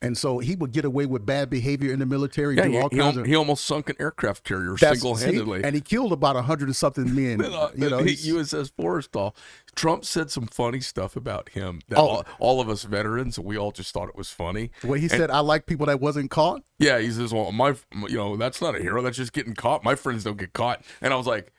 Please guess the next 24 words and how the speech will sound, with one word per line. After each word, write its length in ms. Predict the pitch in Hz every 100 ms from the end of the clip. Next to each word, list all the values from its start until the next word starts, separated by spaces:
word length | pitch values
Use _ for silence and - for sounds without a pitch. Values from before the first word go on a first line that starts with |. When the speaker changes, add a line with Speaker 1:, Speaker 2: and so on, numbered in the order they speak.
| _ - -
Speaker 2:
"Oh 80 | 156
my 160 | 139
God." 300 | 107 - 85
That, 100 | 95
Speaker 1:
Whoa. 460 | 113 120 113 107 95
Speaker 2:
I 60 | -
mean, 160 | 135
I've 240 | 95 127 113
heard 400 | - - 120 98
fighter 300 | - 110 104
pilots 400 | - 98 95 104
say 140 | - 98
that, 160 | 92
say, 140 | - 98
"I 120 | 107
got 180 | 98 92
famous 380 | - 104 101 95
for 100 | 107
getting 180 | 98 -
shot 440 | - - 139 92
down, 340 | 92 90 85 87
Jesus." 600 | 95 95 85 78 - - -
Speaker 1:
Wow. 520 | 101 107 90 85
Speaker 2:
<laughs> 40 | 76